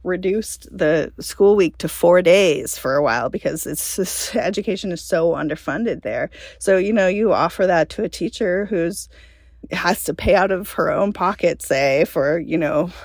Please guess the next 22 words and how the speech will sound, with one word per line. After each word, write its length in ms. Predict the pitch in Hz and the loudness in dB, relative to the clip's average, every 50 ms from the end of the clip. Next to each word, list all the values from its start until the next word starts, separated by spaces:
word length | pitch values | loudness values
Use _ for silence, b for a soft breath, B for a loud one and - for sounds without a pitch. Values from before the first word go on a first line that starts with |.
| B B | B B
a 100 | 165 165 | -6 -4
lot 240 | 175 160 156 160 160 | -2 0 0 0 -2
of 200 | 156 - - - | -4 -6 -6 -6
the, 280 | 175 165 175 180 165 156 | -4 -2 -2 -2 -2 -4
the 260 | - - 180 170 170 | -4 -2 -2 -2 -2
materials 640 | 185 175 170 - - 170 160 160 156 151 156 - | -2 -4 -6 -4 -2 -2 -2 0 -2 -4 -4 -4
in 80 | - 139 | -6 -4
her 80 | 143 | -4
class, 320 | - - 277 - 247 240 - | -4 -2 0 0 0 -2 -4
she'll 220 | - 214 190 220 | -6 -4 -4 -4
say 200 | - - 254 240 | -2 -2 -2 0
yes. 480 | 240 254 311 277 - 202 - - - - B B B B B B B B B | 0 0 0 0 -2 -4 -6 -10 -16 -16 B B B B B B B B B
It's 100 | - - | -6 -4
a 60 | 220 | 2
little 200 | 226 226 226 233 | 2 2 2 2
bit 180 | 240 214 208 | 2 2 2
insidious, 520 | 208 214 220 - 262 247 220 165 151 - - | 2 0 0 2 2 4 4 4 2 2 0
and 100 | - - | -2 -2
I 60 | 151 | -2
think 220 | - - 180 208 - | -2 -2 -4 -4 -2
it 140 | - - - | -2 0 2
is 640 | 156 156 160 - 151 143 - - - - - - | 2 2 2 0 -2 -2 -4 -6 -4 -6 -6 -8